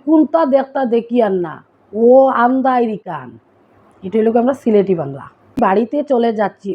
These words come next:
অনেক লেট হয়ে গেছে।" আমি বাড়ি যাই আর গিয়া, "ফারা দেরি হয়ে গেছে।" দেরিও কেউ কয়, বহুতে দেরিও কয়, "ফারা দেরি হয়ে গেছে।"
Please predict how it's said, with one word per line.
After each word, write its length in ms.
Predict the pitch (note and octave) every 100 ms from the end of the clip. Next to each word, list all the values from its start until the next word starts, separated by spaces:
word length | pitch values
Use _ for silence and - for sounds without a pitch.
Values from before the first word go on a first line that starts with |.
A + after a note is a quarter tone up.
| -
অনেক 320 | G3 A3 A#3+ B3
লেট 280 | G3 F#3+ G#3 -
হয়ে 180 | F3+ D#3
গেছে।" 320 | D3 - - - _ - - -
আমি 180 | G3+ B3
বাড়ি 220 | A#3+ A#3 C4
যাই 220 | C#4 C#4
আর 120 | B3+ A3+
গিয়া, 300 | G3 F#3+ D#3+ _ _ _ _ _
"ফারা 220 | G#3 G#3+ A3
দেরি 260 | G3+ F#3+ G#3+
হয়ে 140 | A3
গেছে।" 280 | F#3 - D#3 - _ _ _ _ _ _ _ _ _ _
দেরিও 500 | - E3+ G3+ G#3+ C#4+ D4
কেউ 220 | C4+ A3+
কয়, 240 | - F3 D#3+ _ F3
বহুতে 280 | A3 A3+ A3+ -
দেরিও 440 | F3 F#3+ F3+ A3 F3
কয়, 280 | C3 C3 - _ _ _ _ _ _ _ _ _ _ _ _ _
"ফারা 240 | G3 G3+
দেরি 220 | G#3 F3+ G3
হয়ে 140 | F#3
গেছে।" 220 | D3+ -